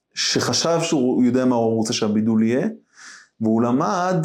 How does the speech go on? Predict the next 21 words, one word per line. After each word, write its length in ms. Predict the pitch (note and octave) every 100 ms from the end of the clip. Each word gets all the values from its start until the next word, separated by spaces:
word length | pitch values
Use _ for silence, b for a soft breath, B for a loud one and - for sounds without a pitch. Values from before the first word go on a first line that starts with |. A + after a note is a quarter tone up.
| G3 - A#3+
בטווח 420 | A3 C3+ D3 C#3+
הארוך 320 | C3 E3+ E3+
שהבידול 680 | - A2+ A#2 A#2 A2+ C3 D#3
שהיה 280 | - A2+ C3+
לו 120 | C3
הרבה 220 | G#2+ A#2
יותר 140 | B2 A2
חזק 300 | A2 A2 A2+
ממה 120 | A2+
שהוא 220 | B2 A2+
דמיין 400 | A2 A2 A2 G#2+
על 100 | G#2
העסק 280 | G2 A2 D3
שלו, 180 | - D#3
וזה 160 | G#2+ -
קורה 240 | G2 G2+
המון. 340 | F#2+ F#2+ - - -
ואני, 200 | G2+ G2+ G2+ -
אני 180 | A2 G#2+
אס-, 180 | G#2 A#2 A#2
אני 260 | A2+ A#2+ A2